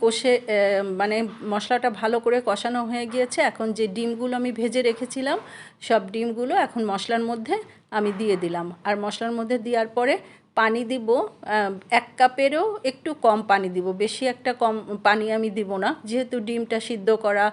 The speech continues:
সব কিছু। just অল্প করে পানি দিয়ে একটু ডিমটাকে ভালো করে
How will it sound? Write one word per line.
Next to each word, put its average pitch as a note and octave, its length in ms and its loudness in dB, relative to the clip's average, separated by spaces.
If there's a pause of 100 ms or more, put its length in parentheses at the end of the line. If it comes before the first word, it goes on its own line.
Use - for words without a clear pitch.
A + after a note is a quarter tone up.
(300)
সব A#3 180 2 (120)
কিছু। A3 240 -2
just A#3 380 0
অল্প G#3 240 0
করে C4 240 0
পানি A3+ 320 0
দিয়ে B3+ 220 -4
একটু D4 260 -8
ডিমটাকে A3 480 -4
ভালো A3 400 -2
করে A3+ 340 2